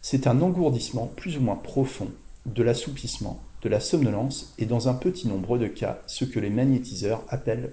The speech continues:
somnambulisme. Fermez les guillemets, Husson.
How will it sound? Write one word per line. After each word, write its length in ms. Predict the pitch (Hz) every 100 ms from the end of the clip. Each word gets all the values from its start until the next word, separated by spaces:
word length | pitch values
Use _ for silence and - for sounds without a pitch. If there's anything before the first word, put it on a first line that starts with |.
| -
somnambulisme. 960 | - - 131 113 95 90 - - - - - - - - - -
Fermez 300 | - 101 98
les 100 | 95
guillemets, 380 | 95 92 - - - - -
Husson. 280 | - -